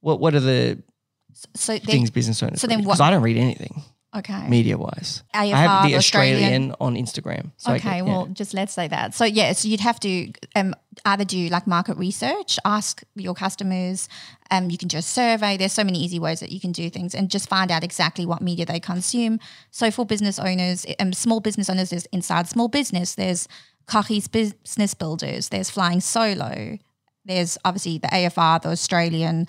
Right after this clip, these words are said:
Speaker 2: The Age in Victoria and S M H here in Sydney, they have an entrepreneur section. The Daily Telegraph, news dot com dot A U love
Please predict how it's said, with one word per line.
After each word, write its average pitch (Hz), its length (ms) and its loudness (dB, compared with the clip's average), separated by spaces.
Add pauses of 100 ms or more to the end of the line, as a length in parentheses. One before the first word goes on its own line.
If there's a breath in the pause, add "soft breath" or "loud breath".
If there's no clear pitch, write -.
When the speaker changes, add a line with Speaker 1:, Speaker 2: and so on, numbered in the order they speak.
(500 loud breath)
Speaker 2:
The 202 240 0
Age 180 360 2
in 160 480 -2 (140)
Victoria 165 840 2
and 156 240 -2
S - 220 -2
M 170 120 -2
H 160 280 -2 (100)
here 160 200 0
in 170 220 -2
Sydney, 170 340 -2
they 170 140 0
have 170 180 -2
an 175 60 -2
entrepreneur 175 640 -2
section. 190 600 -4 (340 loud breath)
The 208 80 -6
Daily 185 340 0
Telegraph, 190 800 0
news 196 140 4
dot 202 120 -2
com 190 160 0
dot - 140 -4
A 196 80 -2
U 180 180 0
love 185 520 -4